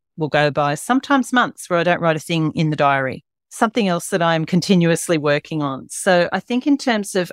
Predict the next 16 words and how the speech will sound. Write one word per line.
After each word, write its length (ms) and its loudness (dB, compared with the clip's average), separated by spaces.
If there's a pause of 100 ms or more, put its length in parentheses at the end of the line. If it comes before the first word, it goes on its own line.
overwhelm, 920 2 (100)
sometimes 560 0
you 80 -4
just 260 -4
have 220 -4
to 80 -8
get 220 -4
to 100 -4
a 60 -4
point 340 -2
where 100 -2
you 140 0
know 160 0
your 240 -4
limits 680 -2 (720)
and 600 2